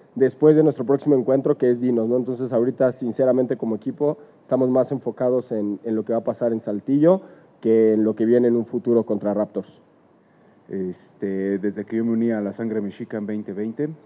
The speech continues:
Speaker 2: este, para mí, Raptors siempre ha sido un clásico, desde que estaba con, con Mayas, ahora con Sangre Mexica.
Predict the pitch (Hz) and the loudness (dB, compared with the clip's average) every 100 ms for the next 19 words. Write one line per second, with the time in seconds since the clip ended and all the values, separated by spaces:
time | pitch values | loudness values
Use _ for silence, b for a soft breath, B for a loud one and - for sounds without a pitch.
0 | _ _ _ _ - 87 87 82 _ - | _ _ _ _ -20 -18 -18 -18 _ -20
1 | 85 85 78 - _ b b b b b | -18 -16 -18 -20 _ b b b b b
2 | b b _ _ - 104 104 104 113 113 | b b _ _ -10 -6 -4 -2 -2 0
3 | 107 101 92 101 110 101 107 107 104 104 | -2 -4 -6 -6 -6 -6 -8 -8 -10 -10
4 | 98 104 101 98 95 92 87 90 85 90 | -8 -10 -10 -10 -12 -12 -16 -16 -16 -16
5 | 87 104 104 101 85 82 _ _ _ - | -16 -12 -12 -12 -20 -20 _ _ _ -16
6 | 92 113 127 147 160 98 95 98 92 104 | -8 -6 -4 -4 -6 -8 -10 -12 -14 -18
7 | 101 98 85 - 120 160 170 | -16 -14 -14 -12 -8 -6 -6